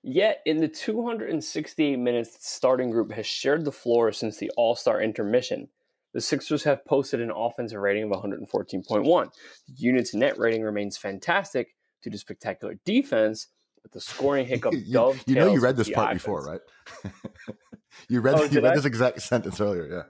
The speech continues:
Speaker 1: Oh, is, so this should tell you, like, I,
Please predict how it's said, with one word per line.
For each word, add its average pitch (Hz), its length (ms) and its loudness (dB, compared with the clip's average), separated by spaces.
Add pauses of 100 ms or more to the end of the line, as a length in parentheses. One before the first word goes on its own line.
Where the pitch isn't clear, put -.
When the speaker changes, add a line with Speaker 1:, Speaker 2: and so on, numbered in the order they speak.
(380)
Speaker 1:
Oh, 143 160 4
is, 143 420 -2 (180)
so 190 340 0 (320)
this 190 280 0
should 214 200 -4
tell 208 320 0
you, 180 200 2
like, 135 380 2
I, 139 120 2